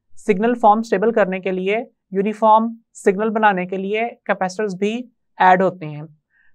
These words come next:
तो जो कन्वेंशनल एम्पलीफायर सर्किट है वो डिस्क्रीट कंपोनेंट्स से मिलके बनता है। इन कंपोनेंट्स के कनेक्शंस बनाने पड़ते हैं और ये जो कनेक्शंस हैं इनकी पॉसिबिलिटी है कि ये कनेक्शंस क्या हो जाएं, ये लूज हो जाएं,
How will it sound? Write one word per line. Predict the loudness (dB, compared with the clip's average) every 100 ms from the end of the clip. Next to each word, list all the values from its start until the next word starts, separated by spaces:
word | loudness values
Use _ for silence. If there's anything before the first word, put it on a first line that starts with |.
| 0
तो | 2
जो | 4 2
कन्वेंशनल | 2 0 -4 -4
एम्पलीफायर | -4 -2 0 2 2
सर्किट | -2 -4 -4
है | -2
वो | -2
डिस्क्रीट | -4 -8 -8 -6
कंपोनेंट्स | -2 -2 -2 -4 -4 -6 -16 -20 _ _ _
से | -4
मिलके | -2 -2 -2
बनता | -2 -4 -6
है। | -6 -6
इन | -6 -2
कंपोनेंट्स | 0 0 -2 -4 -8 -4
के | -2 -2 -4 -4
कनेक्शंस | -4 -6 -6 -6 -4
बनाने | -2 0 -2
पड़ते | -6 -8 -14
हैं | -14 -18 -20 _ _ _ _ _ _ _ _ _ _ _ _ _ _ _ _ 0
और | 2
ये | 4
जो | 0
कनेक्शंस | 0 -4 -2 -2 0
हैं | 0 -2 -6 _ _ _ _
इनकी | -4 -2 0
पॉसिबिलिटी | 0 0 0 0 -2 0
है | 0
कि | 0
ये | -4
कनेक्शंस | -4 -6 -6 -10
क्या | -4 -2
हो | 0
जाएं, | -2 -4 -6 -8
ये | -2 0
लूज | 0 0 -2 -2
हो | -4
जाएं, | -4 -8